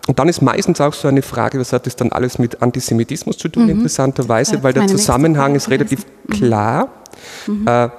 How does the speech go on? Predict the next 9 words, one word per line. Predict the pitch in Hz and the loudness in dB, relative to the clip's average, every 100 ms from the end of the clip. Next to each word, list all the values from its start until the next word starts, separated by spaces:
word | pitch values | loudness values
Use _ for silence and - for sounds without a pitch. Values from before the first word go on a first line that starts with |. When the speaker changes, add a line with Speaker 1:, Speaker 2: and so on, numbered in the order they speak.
| - | -16
Speaker 1:
viele | - - 185 196 | -12 -4 0 0
sagen | 143 131 - | 2 2 4
eben, | 123 127 | 2 -2
Verschwörungstheorien | - - 127 127 - 127 127 127 | -4 -2 0 0 0 0 2 2
haben | 123 | 2
Versatzstücke | 123 123 110 - - 127 - - | 0 -2 -2 -4 -6 -6 -4 -4
des | 120 | -4
Antisemitismus. | - 123 127 - 120 - - - 196 - - - - - - | -2 -2 -2 0 0 0 -4 -2 -2 -2 -16 -14 -12 -14 -14
Ich | - | -14